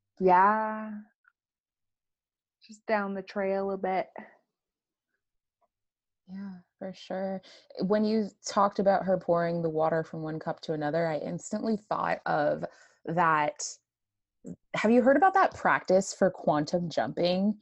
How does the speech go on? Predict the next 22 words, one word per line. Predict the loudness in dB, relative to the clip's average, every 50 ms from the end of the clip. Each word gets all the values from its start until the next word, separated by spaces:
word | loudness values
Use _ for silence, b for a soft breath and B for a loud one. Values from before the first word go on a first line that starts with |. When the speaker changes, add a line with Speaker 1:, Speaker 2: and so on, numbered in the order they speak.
| b b 0
Speaker 2:
or | 0 0
qu-, | 0 -2 -6 -6 0 2
quantum | 4 4 4 4 2 2 0 0 0
leaping | 0 -2 0 0 0 2 2 2 4
where | 4 2
you, | 2 0 0 4
like, | 4 4 4 4 B B B B B B -2
write | 0 2 4 4 4 4 2 2 -2 _ _ _ -2 0
the | 0 0
situation | 2 0 -2 -2 0 0 2 2 2 2 0 0 -2 -2
you | -2 -2 -2
want | 0 2 2 2 0 0 -4 _ _ _ _ _ -2
on | -2 0 0
a | -2
cup | -4 -4 -2 -2 -2 -2 -4 _ -14 -16 -16 _ _ _ 0
and | 2 4 4
then | 4 2
you | 0 0
write | 2 2 2 2 2 0 -2 -8 -14 -20 -20 _ _
where | 2 2 4
you | 4 2 0 -2 0
are | 0 2 2 2 2 2 2 0 -2